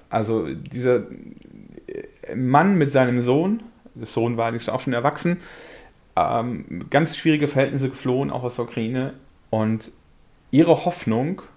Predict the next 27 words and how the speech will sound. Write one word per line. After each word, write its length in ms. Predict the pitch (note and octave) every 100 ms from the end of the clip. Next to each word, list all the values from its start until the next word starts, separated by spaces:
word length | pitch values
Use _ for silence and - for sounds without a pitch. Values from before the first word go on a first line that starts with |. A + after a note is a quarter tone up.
| _ _
und 120 | A#2
das, 140 | B2+ -
was 120 | B2+
sie 100 | -
angetrieben 540 | A#2 C3 B2+ C3 A2+ A#2
hat, 140 | C3
wo 60 | A2+
er 40 |
dann 140 | A2+
erzählt 280 | A2 - A#2
hat, 120 | B2
ist 180 | - -
diese 300 | A#2+ A2+ -
Hoffnung 260 | E3+ - C3+
in 100 | C3
Jesus. 320 | D#3 B2 -
Und 60 | - - - - -
ich 40 |
hab 60 | A2
gedacht, 260 | A#2+ A#2
krass, 340 | - F3 D#3+ -
also 160 | A2+
wenn 120 | A#2 C3+
er 100 | E3
das 120 | D#3
so 160 | C3 A#2
wahrnimmt 600 | D3 D#3+ B2 D#3 F#3+